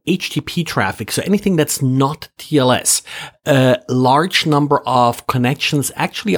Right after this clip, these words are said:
are O C S P connections. So I want to dig a little bit in, uh, to what the protocol is and, uh, why we need it. O C S P is used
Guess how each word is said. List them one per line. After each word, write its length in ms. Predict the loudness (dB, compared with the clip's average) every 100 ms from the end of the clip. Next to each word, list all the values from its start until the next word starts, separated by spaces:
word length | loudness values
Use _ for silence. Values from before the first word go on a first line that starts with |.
| 0
are 260 | 0 0 0
O 200 | 0 0
C 220 | 2 0
S 200 | 0 -4
P 240 | -6 -6
connections. 600 | -2 0 0 -2 -4 -4
So 280 | 0 0 0
I 40 | -8 -20 -8
want 220 | -2 -2
to 60 | 0
dig 120 | -2
a 40 |
little 180 | -2 0
bit 240 | 2 2 4
in, 400 | 4 4 2 0
uh, 220 | 0 -6 -6
to 160 | -8
what 760 | -2 2 0 -2 -6 -2 -2 -2
the 60 | -6
protocol 420 | -6 -6 -6 -6
is 340 | -2 0 2
and, 280 | 2 2 0 -8 -20 -8
uh, 140 | 0 0
why 500 | 0 -2 0 2 2
we 160 | 2
need 260 | 2 2 2
it. 180 | 0 -8 -16 -16 -10 0
O 100 | 0
C 220 | 2 0
S 160 | 0 -2
P 380 | -6 -4 -2
is 240 | 0 0 0
used 420 | -2 0 -2 -4